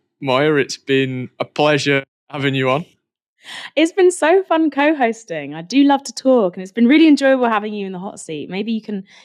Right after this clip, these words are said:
Speaker 2: yeah, can we actually swap more often so I can go and work in nice apartments, which I do not own, is not mine. I've seen people are saying nice things about this decor.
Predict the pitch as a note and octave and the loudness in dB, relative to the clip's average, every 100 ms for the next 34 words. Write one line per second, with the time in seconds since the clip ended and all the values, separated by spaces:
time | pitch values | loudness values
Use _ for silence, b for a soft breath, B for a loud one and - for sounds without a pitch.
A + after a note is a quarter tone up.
0 | - G3+ F3+ B3+ C#4 C#4+ C4 B3+ - G3+ | -4 -2 2 2 2 0 -2 -2 -4 0
1 | G3+ A3 D#3+ D#3+ F3 F3 F3+ F3 E3+ E3+ | -2 -2 -8 -12 -12 -12 -10 -10 -10 -10
2 | E3+ F3+ F3 F3 F3 E3+ E3+ F3+ - E3+ | -12 -2 -2 -2 -10 -10 -10 -12 -4 -4
3 | - - - E3+ - F3 F3 F#3+ F#3+ G3 | -4 -12 -8 -8 -2 -2 0 0 2 2
4 | - F3+ E3+ E3+ b b F#3 F3 F#3 - | 0 0 0 -2 b b -10 -6 -6 -4
5 | F3 E3+ E3+ - G3 G3 G#3 G#3 F#3+ F3 | -6 -6 -8 -6 -8 -6 -4 -4 -2 -2
6 | F3+ F3 F#3+ - F3+ E3+ F3 E3+ F3 E3 | 0 -2 -4 -8 -10 -4 -2 -2 -4 -8
7 | - E3 - F3 D#3 | -8 -10 -4 -4 -4